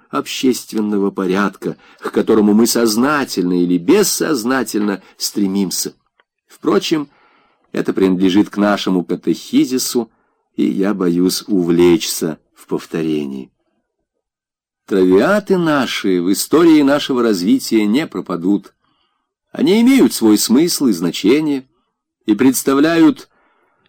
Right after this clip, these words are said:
удалую и разгульную шеренгу авангардных охотников и песельников, которые с присвистом и бубнами,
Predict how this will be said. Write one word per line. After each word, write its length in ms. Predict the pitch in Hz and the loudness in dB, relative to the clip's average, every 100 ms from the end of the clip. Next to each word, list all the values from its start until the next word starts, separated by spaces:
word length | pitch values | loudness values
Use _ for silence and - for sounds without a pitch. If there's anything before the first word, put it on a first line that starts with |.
| - | -4
удалую 720 | 139 139 165 208 247 202 117 | 0 4 4 6 6 6 6
и 140 | 110 117 | 6 6
разгульную 720 | 143 123 151 240 208 196 175 | 4 2 0 2 4 6 4
шеренгу 760 | 131 156 151 196 185 156 160 - | 4 4 6 4 2 4 2 4
авангардных 1080 | 143 156 160 160 190 170 107 107 104 - - | 0 0 0 0 0 -2 -2 0 0 0 -4
охотников 840 | 113 110 170 185 - 131 113 - | -4 -2 0 0 -2 -2 -2 -2
и 180 | - 113 | -4 -4
песельников, 920 | - 208 196 123 92 82 - - - _ _ _ _ _ _ _ | -2 -4 -2 -2 -2 -4 -8 -12 -18 _ _ _ _ _ _ _
которые 460 | 110 139 135 135 127 | -2 2 6 6 4
с 120 | - | -2
присвистом 960 | - 208 254 - 190 202 - - 170 - | 2 4 4 2 -2 -2 -2 -2 -2 -2
и 200 | - 151 | -2 -2
бубнами, 880 | 101 131 320 123 110 101 92 73 | 2 4 4 4 2 2 -2 -6